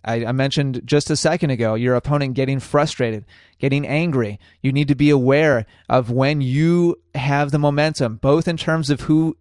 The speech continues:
is winning the points and also in terms of emotional stability and mental stability. If you feel, if you sense that you are gaining momentum, you're, you're on a roll, you're winning points,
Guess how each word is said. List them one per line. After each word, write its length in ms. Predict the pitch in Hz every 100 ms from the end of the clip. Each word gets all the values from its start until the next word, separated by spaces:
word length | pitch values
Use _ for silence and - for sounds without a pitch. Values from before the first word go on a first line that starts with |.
| -
is 160 | 135
winning 220 | 143 147
the 100 | 117
points 460 | - 165 185 190 - - - -
and 300 | - 135 143
also 460 | - 147 165 - 147
in 120 | 139
terms 420 | 127 147 147 143
of 300 | 143 135 120 - _ _ _ _ -
emotional 520 | 127 135 147 - 175 160
stability 540 | - 143 175 190 123
and 120 | 113
mental 320 | 135 185 180
stability. 640 | 156 - 127 156 175 117 - - - _ -
If 180 | - 147
you 340 | 180 185 185 - _ -
feel, 440 | - 185 202 151
if 160 | 131 -
you 140 | 165
sense 480 | - - 170 113 -
that 320 | 143 123 117
you 480 | - 123 151 165 165
are 440 | - 139 135 135 -
gaining 580 | 143 135 143 175 165
momentum, 500 | 143 135 143 160 127
you're, 280 | 117 131 143 -
you're 400 | 120 135 139 -
on 160 | 131
a 80 | 143
roll, 400 | 139 160 160 123
you're 140 | 131
winning 300 | 127 147 147
points, 420 | 139 175 156 117